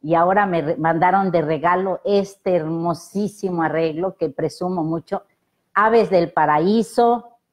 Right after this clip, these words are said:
este, ahí hay, eh, girasoles y an-, anturios.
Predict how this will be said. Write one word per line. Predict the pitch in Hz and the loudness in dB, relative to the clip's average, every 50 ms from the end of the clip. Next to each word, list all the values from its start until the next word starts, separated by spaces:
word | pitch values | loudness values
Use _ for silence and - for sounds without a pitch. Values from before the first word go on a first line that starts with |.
| _ _ _ | _ _ _
este, | 156 170 160 156 - - _ - 175 170 165 160 151 147 143 139 135 - _ _ _ _ _ _ _ | -4 -2 -2 -4 -8 -16 _ -2 0 0 0 0 0 -2 -4 -6 -8 -12 _ _ _ _ _ _ _
ahí | - 156 165 170 175 180 | -4 -2 0 2 2 4
hay, | 180 185 185 180 175 165 165 160 151 156 151 139 113 131 117 143 - | 4 4 4 2 2 0 -2 -4 -4 -6 -6 -6 -8 -10 -12 -14 -16
eh, | - - - 139 143 - - | -16 -14 -12 -12 -12 -14 -8
girasoles | - 196 185 175 170 165 - - - 214 208 202 196 202 220 233 262 262 - - - _ _ _ _ _ _ _ _ _ _ _ | -2 0 0 2 0 -2 -2 -2 0 2 2 4 4 4 2 2 0 0 -4 -12 -20 _ _ _ _ _ _ _ _ _ _ _
y | 156 165 | -6 -4
an-, | 156 160 151 151 151 143 - | -4 -2 -4 -4 -6 -8 -8
anturios. | - 165 165 160 - - 185 180 170 143 139 139 - - - - - _ _ | -8 -8 -8 -8 -6 -4 -4 -2 -2 -2 -6 -8 -12 -16 -20 -20 -20 _ _